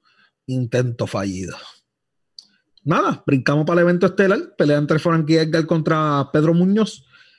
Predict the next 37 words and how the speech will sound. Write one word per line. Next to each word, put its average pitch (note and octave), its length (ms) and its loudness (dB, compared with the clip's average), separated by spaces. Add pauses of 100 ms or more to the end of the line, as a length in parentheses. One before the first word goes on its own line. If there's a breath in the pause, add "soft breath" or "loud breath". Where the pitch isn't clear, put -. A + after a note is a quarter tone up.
(440 soft breath)
Eh, D#3+ 400 4
Pedro F3 260 4
pelea F#3+ 280 2
para F3+ 180 0
dieciocho F3 460 4
y F#3+ 40 2
cuatro, G#3 380 2
la F3 100 2
mayoría, D#3 880 2
eh, C#3+ 520 4
por D#3 140 0
submisión, G3 760 2
y F3 100 2
la D3 160 2
última F#3+ 520 4
la F3 120 0
perdió C#3+ 260 2
a D3+ 40 2
manos E3 280 0
del D3+ 360 4
Funk E3+ 300 2
Master. F#3+ 540 0 (640)
Y D3+ 1160 8
por D3+ 200 -2
su C#3 140 0
parte, D3+ 320 0
Edgar D#3+ 260 0
pelea E3 220 2
para D#3 180 0
veintitrés D#3+ 480 2
y G3 140 6
ocho, A#3 320 2
ganando D3 480 2
la D#3 100 0
mayoría D3 520 2
por E3+ 140 -2
decisión, C3+ 640 2